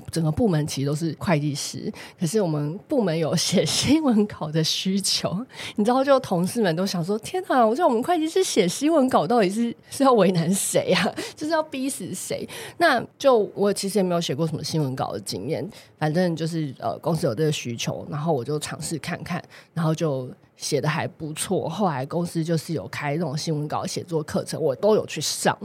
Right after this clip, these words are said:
当然就后来就越写越好啦，所以我在工作的时候，我大概写了起码有二三十篇的新闻稿，然后百分之九十以上都是有被刊登出来的，所以算是一个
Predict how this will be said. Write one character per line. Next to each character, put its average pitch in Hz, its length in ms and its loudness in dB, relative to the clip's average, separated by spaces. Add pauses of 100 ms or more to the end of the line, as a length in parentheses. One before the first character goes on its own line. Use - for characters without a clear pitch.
(380)
当 190 100 4
然 175 80 2
就 185 140 4
后 208 100 2
来 156 120 4
就 196 80 4
越 226 180 8
写 160 140 -2
越 185 120 6
好 151 220 2
啦， 104 140 -2
所 185 120 0
以 175 40 6
我 151 240 2 (260)
在 156 380 0
工 165 260 -2
作 175 140 2
的 156 60 2
时 156 100 -4
候， 147 60 -2
我 147 60 -2
大 170 120 0
概 165 80 -2
写 - 220 -6
了 104 220 -10 (280)
起 - 160 -2
码 165 140 4
有 139 100 -2
二 185 180 2
三 160 320 -2
十 - 380 -4
篇 156 280 -2
的 143 160 -4
新 160 380 -4
闻 135 180 -8 (120)
稿， 120 260 -4
然 151 100 -4
后 151 300 -2 (340)
百 151 160 0
分 190 160 2
之 196 140 -4
九 151 180 -2
十 165 140 -4
以 156 60 -4
上 160 240 -4
都 156 180 -2
是 160 280 -6
有 151 100 -2
被 185 160 2
刊 165 200 -4
登 147 220 -8
出 139 240 -10
来 104 220 -8
的， 120 180 -10
所 214 140 4
以 220 120 0
算 294 240 6
是 254 160 0
一 226 80 2
个 160 220 2